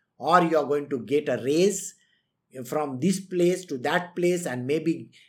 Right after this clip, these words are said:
get a foreign location and all those things are out.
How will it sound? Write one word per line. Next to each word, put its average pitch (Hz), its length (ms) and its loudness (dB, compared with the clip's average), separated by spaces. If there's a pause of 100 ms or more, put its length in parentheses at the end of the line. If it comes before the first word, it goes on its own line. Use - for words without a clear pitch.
(160)
get 160 220 4
a 147 80 2
foreign 185 440 2
location 180 640 0
and 127 260 -6 (260)
all 190 200 -2
those 214 160 -4
things 208 240 -14
are 196 100 -14
out. - 500 -20